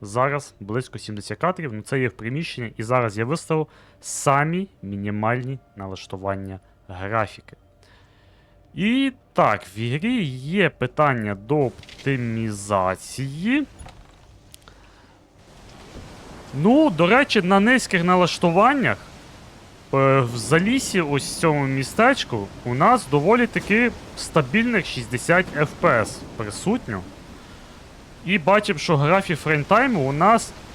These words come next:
такий ідеально рівний. Але це нагадую, що карточка R X шість вісімсот. І в нас на мінімалках шістдесят кадрів.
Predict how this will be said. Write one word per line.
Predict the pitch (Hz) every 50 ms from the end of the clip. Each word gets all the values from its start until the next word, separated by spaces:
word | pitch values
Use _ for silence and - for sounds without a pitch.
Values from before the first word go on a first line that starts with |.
| - - -
такий | 147 - - - 190 220 190 156 - -
ідеально | 165 143 123 113 135 139 151 170 185 196 190 180 185 190 185 - - - - -
рівний. | 156 180 180 - 254 254 214 147 123 98 90 87 - - - - - - - - - - - - - - -
Але | 117 113 113 113
це | 113 - 165 170
нагадую, | 180 190 196 180 226 247 233 160 135 113 104 104
що | - - - 117
карточка | - 160 175 180 175 202 190 - - - 151
R | 127 127 123 127 123 135
X | 139 -
шість | - - 143 127 139
вісімсот. | 151 147 - - 180 156 - - 233 202 - - 101 90 - - - - - - - - - - - - - - - - - - - - - - - - - - - - - - - - - - 117
І | 120 123 123 127 127 127 127 127 131 131 120 - - 160
в | 131
нас | 135 139 147 156 151 - -
на | 135 147
мінімалках | 151 156 160 170 185 202 202 233 247 233 208 165 - - 110 101 - - - - - - - - - - - - -
шістдесят | - - 139 120 113 120 127 - - 165 160 160 151 - -
кадрів. | 202 214 202 170 123 113 101 95